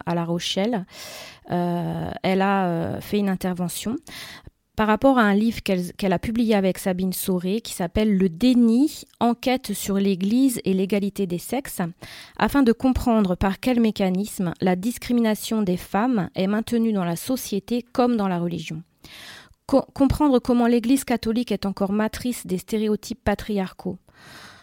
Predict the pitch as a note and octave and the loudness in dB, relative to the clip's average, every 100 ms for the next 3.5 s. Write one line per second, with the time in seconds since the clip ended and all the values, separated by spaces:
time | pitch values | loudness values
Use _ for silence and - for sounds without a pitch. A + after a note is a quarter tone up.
0 | _ - A#3 - B3+ C4+ B3+ A3 - - | _ -4 -2 4 6 6 4 0 -4 -12
1 | _ - A3 - A#3+ A3+ B3 A3 - A#3 | _ -4 -2 0 0 0 2 2 0 -6
2 | - B3+ A#3 B3 G3+ - G#3+ - F#3 F#3+ | -4 -2 0 2 0 -2 -4 -4 -6 -2
3 | F#3 - - G3 A#3 | -2 -4 -6 -4 -4